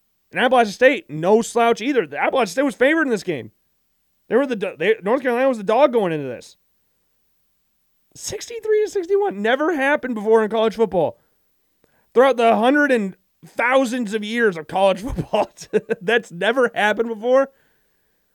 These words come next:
That is so strange. That is so, so strange. But one game, we're sticking in the A C C, that kind of frustrated me to a certain extent was, uh, Louisville, Syracuse. And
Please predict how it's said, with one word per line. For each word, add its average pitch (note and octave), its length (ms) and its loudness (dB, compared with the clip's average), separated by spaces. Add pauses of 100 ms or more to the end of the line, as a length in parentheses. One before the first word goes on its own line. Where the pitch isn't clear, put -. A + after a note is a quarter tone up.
(760)
That A3 120 0
is G3+ 140 0
so A#3+ 200 6
strange. A#3 640 0 (400)
That G#3 160 2
is G3 120 -2
so, A3+ 200 6
so A3 220 6
strange. G3+ 380 2
But F3 160 -4
one C4 300 2
game, A#3 280 0
we're G#3 100 -2
sticking G#3+ 260 -4
in G#3 80 -4
the G3+ 60 -6
A G3+ 140 -2
C F#3 160 -10
C, F#3+ 400 -6
that F3 400 2 (1040)
kind C#4 280 0
of C4+ 120 -2
frustrated C4 560 0
me D4 320 -2 (480)
to B3+ 140 -2
a C#4 40 2
certain C#4 280 0
extent C#4+ 480 0 (680)
was, G#3+ 280 2
uh, G#3+ 120 6
Louisville, A#3+ 400 4
Syracuse. F#3+ 680 -2 (540)
And A#3 240 2